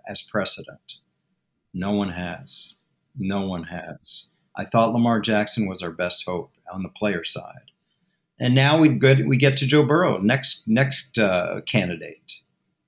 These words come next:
I mean, he made the, the Bengals will do what all these other teams have done, which is throw a ton of money at him so they don't have to guarantee the contract.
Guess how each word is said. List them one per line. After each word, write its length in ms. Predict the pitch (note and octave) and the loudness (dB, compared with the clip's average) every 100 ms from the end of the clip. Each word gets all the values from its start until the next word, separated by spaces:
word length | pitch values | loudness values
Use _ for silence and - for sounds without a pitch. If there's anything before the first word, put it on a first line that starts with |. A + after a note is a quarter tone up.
| _ _ _ _ _ _ _ _ - | _ _ _ _ _ _ _ _ 0
I 80 | C3 | 6
mean, 260 | D3+ D3+ - | 8 6 2
he 160 | B2 C3+ | 4 8
made 380 | C#3 D#3 C#3+ A#2+ | 8 6 4 0
the, 80 | |
the 160 | A#2+ A2+ | 0 0
Bengals 640 | G#2+ B2+ E3 E3 - - B2 | 2 4 4 0 -2 -4 -2
will 140 | C3+ | 2
do 140 | C3+ | 4
what 160 | C3+ C3 | 6 6
all 140 | B2 | 4
these 160 | C3 A#2+ | 2 2
other 220 | B2 C3 | 2 0
teams 340 | - G2+ F#2 - | -2 -6 -6 -6
have 220 | E2+ - | -8 -8
done, 260 | F2+ F2+ | -10 -10
which 160 | F#2 - | -8 -6
is 160 | G2 - | -6 -6
throw 240 | A2+ A#2+ | -4 -2
a 60 | A#2 | -2
ton 240 | A#2 C3 | 0 2
of 40 | |
money 280 | C3+ A2 F#2+ | 4 4 2
at 160 | F2+ F#2 | -2 -4
him 200 | G#2+ A#2 _ _ _ _ _ | -6 -10 _ _ _ _ _
so 180 | - A#2 | -4 0
they 60 | A2+ | 2
don't 120 | B2 | 2
have 120 | A#2+ | 2
to 80 | G#2+ | 0
guarantee 420 | F#2+ G#2 A2 B2 | 2 2 2 0
the 80 | A2+ | -2
contract. 680 | A#2 B2 C#3+ - - _ | -2 -2 -4 -8 -20 _